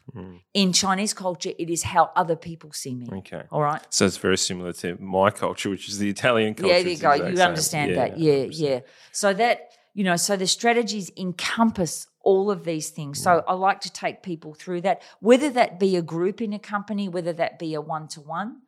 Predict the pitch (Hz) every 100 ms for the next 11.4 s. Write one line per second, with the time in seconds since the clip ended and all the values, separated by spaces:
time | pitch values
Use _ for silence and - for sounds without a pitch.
0 | _ 92 92 92 - 165 160 156 - 180
1 | - 185 156 156 - 165 151 147 165 151
2 | 156 156 175 - _ _ _ 151 208 233
3 | 247 240 196 - 185 185 - 202 226 226
4 | 214 185 165 185 160 180 180 170 165 175
5 | 170 - 185 180 - 170 160 156 151 -
6 | 165 156 143 156 156 - 196 180 170 156
7 | 160 - 160 - 156 - 147 165 170 170
8 | 151 _ _ - 185 175 208 - 170 165
9 | 156 - _ 202 180 165 170 160 165 165
10 | 156 147 147 _ _ 294 311 - 202 156
11 | - 151 127 -